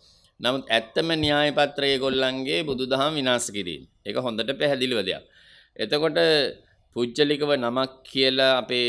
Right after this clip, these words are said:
ගලබඩත්තේ ඥානසාර ස්වාමීන් වහන්සේ ගැන විමසපු නිසා උන්වහන්සේ, අ, ඉතාමත්ම උවමනාවෙන් රටේ සංස්කෘතියේ සභ්යත්වයේ සිංහලකම රකින්න ඉදිරිපත් වෙච්ච තරුණ භික්ෂුන් වහන්සේ නමක්.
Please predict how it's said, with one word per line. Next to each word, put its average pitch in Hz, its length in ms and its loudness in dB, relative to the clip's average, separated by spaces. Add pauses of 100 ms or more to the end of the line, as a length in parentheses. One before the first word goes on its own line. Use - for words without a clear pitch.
ගලබඩත්තේ 120 800 -2
ඥානසාර 120 640 -2
ස්වාමීන් 117 420 -6
වහන්සේ 117 460 -6
ගැන 117 200 -4 (120)
විමසපු 120 500 -8
නිසා 127 360 0
උන්වහන්සේ, 131 840 -2 (720)
අ, 113 100 0 (680)
ඉතාමත්ම 139 760 0 (300)
උවමනාවෙන් 156 880 2
රටේ 139 420 2 (280)
සංස්කෘතියේ 131 720 -2
සභ්යත්වයේ 123 800 -2 (100)
සිංහලකම 127 680 -4
රකින්න 123 580 -4
ඉදිරිපත් 123 560 -2
වෙච්ච 131 220 -6 (100)
තරුණ 120 340 -2
භික්ෂුන් 120 420 -6
වහන්සේ 120 480 -4
නමක්. 160 380 0